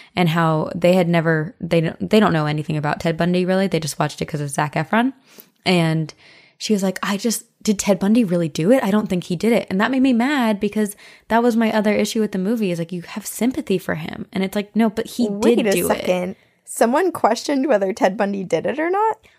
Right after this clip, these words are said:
Speaker 1: Well, they don't, they're not as well versed with serial killers and Ted Bundy
Speaker 2: I guess
Speaker 1: like
Speaker 2: if
Speaker 1: we
Speaker 2: that
Speaker 1: are.
Speaker 2: was the only movie and the only thing they ever
Speaker 1: Yeah.
Speaker 2: saw on him, perhaps.
Speaker 1: Yeah.
Speaker 2: But if you just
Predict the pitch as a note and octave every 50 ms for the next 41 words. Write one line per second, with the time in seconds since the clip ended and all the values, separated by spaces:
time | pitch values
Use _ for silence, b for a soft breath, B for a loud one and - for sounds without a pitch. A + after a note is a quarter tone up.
0 | b b A#3+ C4 A#3+ C4+ C#4 C4 C#4 B3 A3+ - - G3 A3 A#3 A#3+ A#3 G#3+ G3
1 | G3 F#3+ E3+ E3+ F#3+ F3+ F#3 E3 D#3+ F3 F#3 G3+ - - - E3 D#3+ - - -
2 | F#3 F3 F#3 F#3+ F3+ F3+ - E3+ D#3+ D#3 D#3 D3+ D#3+ D#3 D#3 E3 E3 D3+ - E3
3 | A3+ B3 - F#4+ A4+ A4 - B4+ - A#3+ A#3 G#3 G3+ G3+ G#3+ G#3+ - A3 G3+ F3+
4 | - _ _ _ _ - A#3 B3 A#3+ A3+ A3+ A3 G#3+ G#3+ G#3+ G#3 G#3 G3+ G3+ F3+
5 | G3 G3 F#3+ G3 G3+ A3 G3 - _ _ - - A3+ G#3+ G#3 G#3 G#3 G3+ G#3+ -
6 | G#3 G3 G3 G3 F#3 - - - F#3 G3+ G#3 D#3 - G3+ - - G3+ G3 F#3+ -
7 | - F3 F3 G3+ G3+ F#3 E3+ E3+ E3+ - - A3+ G3+ G#3 F#3+ F3 E3+ - - -
8 | - - b b b b b F3+ D#3+ - - - - - - A#3+ A3+ C4 C#4+ C4
9 | A3+ - A#3 A3+ -